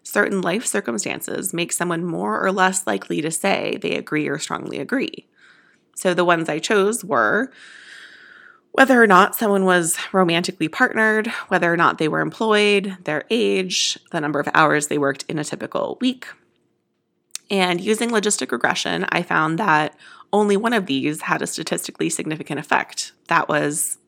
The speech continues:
the number of hours worked. It turns out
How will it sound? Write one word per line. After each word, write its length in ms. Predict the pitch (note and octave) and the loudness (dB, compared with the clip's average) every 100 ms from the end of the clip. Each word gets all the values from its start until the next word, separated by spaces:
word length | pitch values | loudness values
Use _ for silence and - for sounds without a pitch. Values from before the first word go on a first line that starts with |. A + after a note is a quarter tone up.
| - | -10
the 80 | D3 | -4
number 280 | D3+ C#3+ | -2 -2
of 80 | C#3 | -2
hours 320 | - - - - | -4 -4 -4 0
worked. 420 | F#3 - - - _ _ - - _ _ _ - | 0 0 -18 -20 _ _ -20 -20 _ _ _ -6
It 80 | |
turns 320 | F#3+ G3 C4 - | -4 -2 0 2
out 380 | E3 G#3+ A3 | 2 2 -4